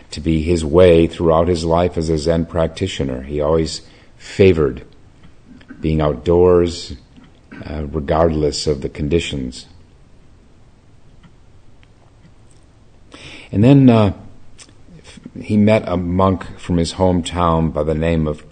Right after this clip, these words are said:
Tokukei, who became quite a, a strong influence on him. Tokukei had cut himself off from the world. He had retired to the mountains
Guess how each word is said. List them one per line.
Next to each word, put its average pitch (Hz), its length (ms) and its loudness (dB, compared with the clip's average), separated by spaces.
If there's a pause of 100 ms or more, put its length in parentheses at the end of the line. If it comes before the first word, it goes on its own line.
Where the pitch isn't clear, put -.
Tokukei, 78 840 -2 (1900)
who 82 200 -6
became 85 480 -4
quite 92 240 0
a, 90 260 -2
a - 40 -10
strong 90 360 -4
influence 80 500 -4
on 71 200 -4
him. 67 160 -8 (420)
Tokukei 90 720 4
had 87 220 0
cut 101 180 0
himself 95 420 2
off 90 280 0
from 87 100 -4
the 78 80 0
world. 90 560 4 (540)
He - 100 -10
had 71 140 -4
retired 92 560 2
to 85 80 -4
the 73 80 -4
mountains 90 840 -2